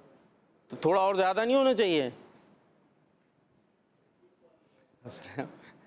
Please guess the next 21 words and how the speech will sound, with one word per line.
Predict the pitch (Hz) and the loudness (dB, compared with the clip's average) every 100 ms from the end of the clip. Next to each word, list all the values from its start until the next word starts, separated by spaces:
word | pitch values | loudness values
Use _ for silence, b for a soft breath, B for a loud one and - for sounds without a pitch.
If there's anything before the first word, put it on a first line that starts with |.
| _ B B B - | _ B B B -2
थोड़ा | 160 175 | 0 0
ज़्यादा | 165 160 185 | 0 0 0
खुलेगा | 180 190 190 190 | 2 2 2 0
तो | 190 | 0
आराम | 180 170 180 | 0 2 0
से | 180 | 0
मक्खी | 185 170 - | 0 -2 -4
चली | 175 175 175 | -2 2 2
आएगी | 170 165 165 160 | 2 2 2 0
fly | 160 151 151 | 0 0 0
करती | 147 135 151 | -2 -2 2
हुई | 143 139 135 B B - | 2 2 -2 B B -4
मुंह | 143 147 | 0 2
के | 147 | 0
अंदर, | 147 143 143 | 0 0 0
हैं, | 151 180 | 0 0
घूम | 160 151 143 | 2 2 2
फिर | 151 | 0
के | 139 | 0
आ | 151 143 | 0 2
जाएगी। | 143 143 139 139 | 2 2 2 0